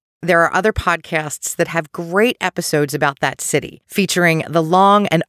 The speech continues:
often tumultuous history in Saint Augustine. I would, however, like to take you on the road with me to visit the old Saint John's County Jail,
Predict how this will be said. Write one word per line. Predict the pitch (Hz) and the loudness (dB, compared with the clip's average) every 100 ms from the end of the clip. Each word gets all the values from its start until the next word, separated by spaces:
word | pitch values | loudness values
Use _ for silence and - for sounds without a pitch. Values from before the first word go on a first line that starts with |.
| - | 2
often | 202 240 - 254 | 2 2 0 -2
tumultuous | - 214 190 - 165 170 - | 0 2 2 0 0 2 0
history | - 151 - 156 151 | -2 -2 0 0 2
in | 180 208 | 2 2
Saint | - 160 135 | 2 0 2
Augustine. | 131 131 - 123 - - _ _ - | 2 0 -4 -6 -8 -16 _ _ -4
I | 247 | -2
would, | 240 208 294 349 311 | -2 0 2 2 0
however, | - 233 175 147 139 143 | 0 2 4 4 2 2
like | 151 202 - | 2 2 0
to | - | -6
take | - 214 185 180 | -4 0 0 2
you | 175 | 2
on | 156 180 | 4 2
the | 208 | 2
road | 170 156 147 | 4 2 2
with | 156 - | 0 -2
me | 139 120 120 - | -2 -2 -4 -4
to | 185 | -4
visit | 175 208 233 185 175 | 0 2 2 2 0
the | 170 | 0
old | 175 196 247 | 2 4 2
Saint | 208 - 190 185 | 0 0 0 0
John's | - 151 147 147 - | -2 0 2 0 -6
County | - 160 165 165 | -4 -4 -4 -8
Jail, | 139 131 117 - | -4 -4 -4 -8